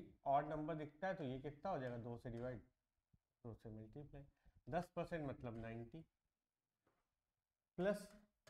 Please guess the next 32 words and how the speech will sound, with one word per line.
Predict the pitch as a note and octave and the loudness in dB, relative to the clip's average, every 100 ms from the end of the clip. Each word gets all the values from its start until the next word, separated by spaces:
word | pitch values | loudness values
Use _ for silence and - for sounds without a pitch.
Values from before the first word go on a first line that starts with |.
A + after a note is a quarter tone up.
| - _ _ _ - | -20 _ _ _ 0
थ्री | F#3+ G#3 - | 2 2 2
थर्टी, | B2 G#2+ A2 G#2 - _ _ _ _ _ _ - | -2 -2 -6 -10 -14 _ _ _ _ _ _ -8
माइनस | C3 C3+ D3+ E3+ C#3+ C3 | -2 2 2 0 0 6
बारह | C3+ D3 F3 E3+ | 6 6 4 2
तेरह, | C#3+ C3+ A#2+ - _ _ | 2 2 0 -6 _ _
एक | C#3+ C3+ | -8 -6
सौ | - D#3+ | -4 -4
छप्पन। | - A#2 - B2 G#2 - _ _ _ _ _ _ _ _ _ _ _ _ _ _ _ _ _ _ _ | -4 -8 -6 -10 -10 -14 _ _ _ _ _ _ _ _ _ _ _ _ _ _ _ _ _ _ _
बोलो, | C3 A2 - _ _ _ _ | -6 -6 -10 _ _ _ _
अब | F3 F#3+ | 8 8
एक | G3 | 6
सौ | - C4 | 4 0
छप्पन | C4 F3+ - A3+ | 2 -2 2 0
से | A3 | 2
ही | A#3 | 2
घटाएं | G3 F3 C#3+ C#3+ - | 2 2 -2 -4 -6
तो | E3+ | -2
यहाँ | D#3+ D3+ E3 | 0 0 2
आया | E3+ F3 | 2 0
चार, | - G#2 G2 - _ _ _ _ _ _ _ _ _ _ | -2 -2 -2 -10 _ _ _ _ _ _ _ _ _ _
तो | D#3+ | -2
क्योंकि | C#3+ E3 G3 - | 4 6 6 6
पॉजिटिव | C#3+ D3 C#3+ G3 | 6 6 4 4
वाला | F#3+ | 6
बढ़ा | F#3 F#3+ | 6 4
है | G3+ | 4
तो | G3 | 0
प्लस | D3+ B2+ | 0 0
हो | A#2 | -2
जाएगा। | G2+ G2 G2 - _ _ | -4 -6 -10 -18 _ _
यहाँ | C#3 D3+ | 0 0
बचा | D#3+ - | 0 2